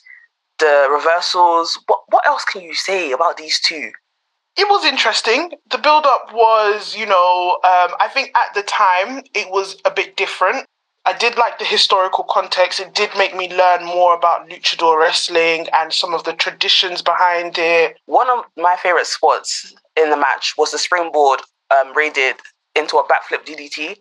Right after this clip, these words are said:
Speaker 1: Like, nobody's actually Rey's mate when it comes to high flying. Like, he is the instigator of high flying,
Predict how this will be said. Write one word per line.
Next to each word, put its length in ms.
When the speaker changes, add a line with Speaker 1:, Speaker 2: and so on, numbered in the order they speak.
Speaker 1:
Like, 280
nobody's 520
actually 340
Rey's 460
mate 360
when 120
it 100
comes 220
to 100
high 180
flying. 440
Like, 220
he 280
is 320
the 360
instigator 540
of 200
high 180
flying, 400